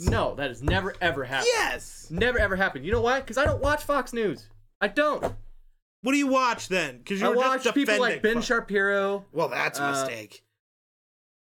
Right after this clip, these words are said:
Speaker 1: Why?
Speaker 2: I don't know.
Speaker 1: Why is that a mistake?
Speaker 2: Just a
Speaker 1: He doesn't
Speaker 2: shitty
Speaker 1: like
Speaker 2: dude.
Speaker 1: C N N. He doesn't like Fox. He doesn't like anybody.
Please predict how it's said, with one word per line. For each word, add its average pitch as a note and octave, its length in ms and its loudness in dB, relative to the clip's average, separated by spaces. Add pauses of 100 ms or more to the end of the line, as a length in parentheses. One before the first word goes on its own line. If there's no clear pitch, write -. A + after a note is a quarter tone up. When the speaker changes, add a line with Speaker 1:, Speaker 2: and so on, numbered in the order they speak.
(420)
Speaker 1:
Why? F#3 320 -6 (680)
Speaker 2:
I F#3 220 0
don't C3+ 100 -4
know. B2 120 -6
Speaker 1:
Why E3+ 140 2
is F3 80 -4
that F3 140 0
a D#3+ 40 -4
mistake? C#3+ 420 -8 (1200)
Speaker 2:
Just D4+ 140 -12
a F#4+ 60 -4
Speaker 1:
He C#4+ 160 0
doesn't C#4+ 200 2
Speaker 2:
shitty C4 140 0
Speaker 1:
like B3 160 2
Speaker 2:
dude. - 300 -4
Speaker 1:
C B3 200 -4
N A#3+ 80 0
N. G#3 200 0
He G#3 100 -4
doesn't G#3+ 340 -4
like G3 240 -2
Fox. D#3 460 0
He F#3+ 80 -8
doesn't G#3+ 240 -4
like G3 300 -6
anybody. E3 680 0